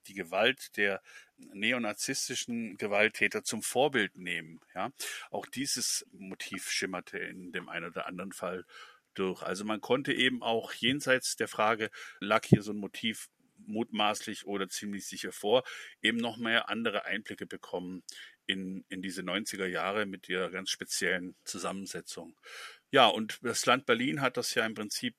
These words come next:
dann etwas abgespeckt, aber auch dann gemacht mit Überprüfung. Und es wäre eigentlich sehr wünschenswert, wenn andere Bundesländer das auch täten. Und da kommen wir auch nochmal, da bin ich auch gleich zu, äh, fertig, dann kommen wir auch nochmal auf den Punkt, den wir vorhin hatten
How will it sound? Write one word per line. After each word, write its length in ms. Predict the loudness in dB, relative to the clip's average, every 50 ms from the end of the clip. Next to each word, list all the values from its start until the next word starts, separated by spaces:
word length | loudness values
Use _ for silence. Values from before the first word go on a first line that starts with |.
| _ _
dann 800 | -18 -16 -14 -12 -8 -2 0 0 0 0 -2 -6 -8 -10 -14 -20 _
etwas 340 | -4 -4 -2 -2 -2 -4 0
abgespeckt, 640 | 0 -2 -2 -2 -4 -6 -2 0 0 -2 -2 _ -6
aber 260 | -4 -4 -4 -2 0
auch 360 | 2 2 2 0 -4 -10 -18 -18 -18 -18 -18 -18 -20 _ _
dann 280 | -4 -2 -2 -2 -2 -4
gemacht 500 | -4 -4 0 0 0 0 -2 -8 -10 -8
mit 380 | -6 -6 -6 -6 -10 -12 -12 -10
Überprüfung. 720 | -8 -8 -6 0 0 0 0 0 -4 -6 -6 -4 -4 -4 -4
Und 120 | -4 -4 -6
es 200 | -6 -6 -2 2
wäre 300 | 2 2 4 2 0 -2
eigentlich 300 | -2 -4 -6 -6 -8 -2
sehr 200 | 0 0 0 0
wünschenswert, 640 | -4 -6 -6 -8 -8 -6 -2 0 0 0 0 -2 _ -18 -16 -16 -16 -8 _
wenn 140 | -6 -4 0
andere 300 | 0 0 2 2 0 0
Bundesländer 560 | 0 -2 -4 -2 -2 -2 -4 -2 -2 -2 -2
das 180 | -2 -2 -4
auch 240 | 0 0 0 0 0
täten. 380 | 2 2 2 2 2 0 -6 -10 -12 -18 -20 -20 _
Und 60 | 0 0
da 80 | 2
kommen 220 | 4 4 4 6 8
wir 100 | 6 6
auch 120 | 6 2
nochmal, 300 | -2 0 2 4 4 4
da 80 | 4 2
bin 120 | 2 0
ich 100 | 0 2
auch 120 | 0 0 0
gleich 340 | 0 0 0 0 -2 -6 -12
zu, 220 | -8 -6 -6 -6 -6 _ _
äh, 200 | -2 2 2 2
fertig, 440 | 2 2 2 4 4 4 2 0 -4
dann 160 | -4 -6 -2
kommen 180 | 0 0 2 2
wir 60 | 2
auch 80 | 0 0
nochmal 220 | 0 0 2 2
auf 120 | 2 0
den 160 | 0 -4 -4 -4
Punkt, 380 | -4 -4 -2 -2 -2 -4 -8 -12 -14 -14 -14 -14 -14 -8 -4
den 120 | -4 -2 0
wir 100 | -2 -2
vorhin 380 | 0 0 0 0 0 -2 0
hatten 400 | -2 -2 -2 -2 -6 -10 -12 -12